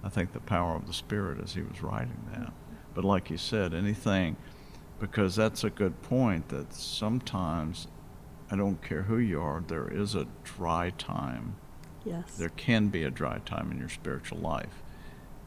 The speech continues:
Speaker 1: And that's not to be looked at in a bad way where you just give up and say, "Oh, well,"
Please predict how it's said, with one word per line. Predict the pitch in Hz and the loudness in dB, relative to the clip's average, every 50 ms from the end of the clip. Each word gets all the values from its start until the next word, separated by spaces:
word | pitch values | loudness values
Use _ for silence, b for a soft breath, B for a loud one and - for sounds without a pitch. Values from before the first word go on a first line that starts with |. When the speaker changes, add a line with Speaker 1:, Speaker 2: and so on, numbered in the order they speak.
| - - | -6 2
Speaker 1:
And | - 98 92 73 - - | 4 4 4 4 2 0
that's | 95 104 104 104 - - - 131 | 4 4 4 4 4 4 4 6
not | 123 120 123 117 - | 6 6 6 4 2
to | - 110 | 0 -2
be | 82 - 101 98 92 90 87 78 73 90 - - - - - - - - - - - - - - - - - | -2 2 2 4 4 4 4 2 0 -2 -6 -10 -14 -14 -14 -14 -14 -14 -16 -16 -16 -16 -16 -16 -12 -6 0
looked | 92 107 107 - - - | 2 2 2 2 2 2
at | 101 87 85 | 4 4 4
in | 85 80 73 | 2 2 0
a | 67 | 0
bad | 69 - - - 87 98 110 113 - 131 | -2 0 4 6 8 8 8 8 6 4
way | 78 76 78 80 80 | 4 4 6 6 6
where | 80 82 85 | 6 6 4
you | 85 80 80 78 | 4 4 2 2
just | - 85 80 - - | 0 0 -2 -2 0
give | - 87 80 73 | 2 2 4 6
up | 87 85 78 - | 6 4 4 4
and | - 76 76 | 0 -4 -2
say, | 76 | -2
"Oh, | 73 80 | -2 -2
well," | 76 67 69 64 62 73 92 | 0 -2 -2 -2 -2 -4 -6